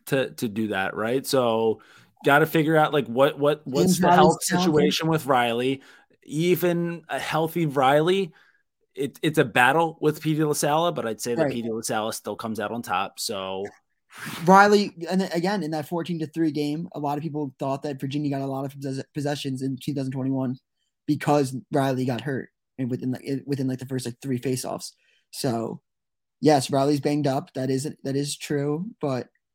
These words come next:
Speaker 2: if he can try to even neutralize it to a sixty forty battle, um, I don't know. I, I do, I do think that when you're looking at, like,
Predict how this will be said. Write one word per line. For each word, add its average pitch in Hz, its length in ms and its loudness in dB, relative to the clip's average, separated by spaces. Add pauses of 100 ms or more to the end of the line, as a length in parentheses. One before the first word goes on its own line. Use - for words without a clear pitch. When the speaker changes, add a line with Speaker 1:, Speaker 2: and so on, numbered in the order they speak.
(200)
Speaker 2:
if 131 140 -6
he 147 100 0
can 147 160 -4
try 139 260 -2
to 151 60 0
even 147 300 -2
neutralize 151 420 0
it 160 80 -6
to 170 80 0
a 139 60 -2
sixty 143 320 -6
forty 143 240 0
battle, 135 480 -2
um, 120 480 -4
I 147 80 -4
don't 160 100 0
know. 143 200 -2 (460)
I, - 180 -4
I 135 80 -2
do, 151 240 0 (100)
I 151 80 2
do 151 180 0
think 147 220 -2
that 160 220 -4 (640)
when 156 160 -2
you're 170 100 4
looking 190 320 2
at, 180 140 0
like, 185 220 -2